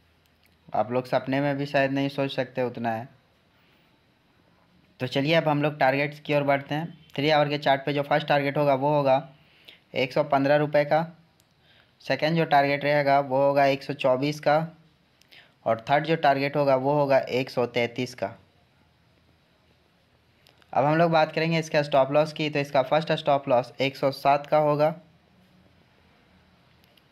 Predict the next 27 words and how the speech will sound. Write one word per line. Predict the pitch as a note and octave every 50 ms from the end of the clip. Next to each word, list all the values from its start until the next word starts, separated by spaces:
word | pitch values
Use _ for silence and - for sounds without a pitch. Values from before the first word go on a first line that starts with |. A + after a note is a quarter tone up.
| _ -
सेकंड | - D3 C#3+ C#3+ D#3+ E3 E3 D#3 C#3+
स्टॉप | D3 - D3 C#3+ C#3+ D3
लॉस | D3+ D3 C3 B2+ C3 - - - _ _ _ _ _ _ _ -
नाइंटी | B2+ C3 C3 C3 C3 C#3 C#3 D#3 D3+ D3
एट | C#3+ C#3 C#3+ C#3 D3
रुपये | D3 C#3 C#3+ C#3+ C#3+
का | C#3+ C#3+ C#3+
होगा, | C#3+ C#3 C#3 C#3 C#3+ D3+ E3 - - _ _ _ _ _ _ _ _ _ _ _ _ _ _ _ _ _ _ - - - - _ _ _ _ _
और | - A#2+ -
थर्ड | - - C#3+ D3+ D#3+ D#3+
स्टॉप | D#3 D#3 D#3 C#3+ C#3+ C#3
लॉस | C#3+ D3 D3 D3+ D3 - - _ _ _ -
नाइंटी | A#2+ B2+ B2+ B2+ B2+ B2+ B2+ B2 C#3
रुपये | C3 C3+ B2 - B2 A#2
का | G#2+ A2+ A2
होगा। | A2 G#2+ G2+ G2+ G2 G#2+ - - _ _ _ _ _ _ -
ठीक | C#3+ C#3
है | D#3 D3+
फ्रेंड, | D#3+ D#3+ E3+ F3 F3 - - _ _ _ _ _ _ _ _ - - _ _ -
अब | - C#3
हम | D#3 D#3+ E3
लोग | E3 E3 D3+
बात | D3+ D3+ D3+ D3+
करेंगे | - D#3 D#3 D#3+ D#3+ D#3+
डे | D3 D3 C#3+ D3
कैंडल | D3 D3+ D3 D3+ D3+ D3+ D3+ D3+
पे। | D#3 D#3+